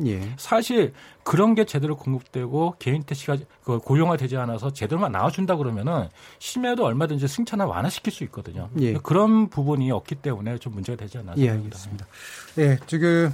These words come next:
Speaker 1: 뭐 더 구체적인 대안들 많이 얘기하면 더 좋을 것 같은데요. 대충 이제 상들은 좀 나오는 것 같습니다. 그래서, 아, 한 분씩 이제 마무리 발언하시면서 혹시 미처 못다한 발언이 있으시거나 이러면 한 일 분 정도씩, 아, 드리도록 하겠습니다. 먼저 권호상 이사님 말씀 주시죠.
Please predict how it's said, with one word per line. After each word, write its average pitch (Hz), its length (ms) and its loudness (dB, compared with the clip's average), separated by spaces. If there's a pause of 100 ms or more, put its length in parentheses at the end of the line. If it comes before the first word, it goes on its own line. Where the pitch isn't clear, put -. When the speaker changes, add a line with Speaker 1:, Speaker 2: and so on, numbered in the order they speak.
Speaker 1:
뭐 139 220 4
더 156 80 4
구체적인 180 360 2
대안들 156 280 4
많이 135 340 6
얘기하면 139 360 4
더 135 60 0
좋을 131 200 -2
것 147 80 -4
같은데요. 123 440 -2
대충 156 260 -2
이제 160 100 0
상들은 233 480 0
좀 202 160 0
나오는 143 300 4
것 156 80 -2
같습니다. 120 340 -2
그래서, 139 340 2 (320)
아, 131 100 -4
한 147 240 0
분씩 156 500 2
이제 127 140 0
마무리 147 340 2
발언하시면서 143 640 0
혹시 135 180 -6 (340)
미처 147 320 -2
못다한 151 380 2
발언이 123 280 0
있으시거나 127 440 -4
이러면 117 240 -4
한 156 80 0
일 147 120 4
분 180 160 4
정도씩, 131 680 0 (240)
아, 95 140 -8
드리도록 117 480 -4
하겠습니다. 135 360 -12 (520)
먼저 160 480 2
권호상 170 340 2
이사님 143 400 0 (140)
말씀 123 320 -12
주시죠. - 260 -14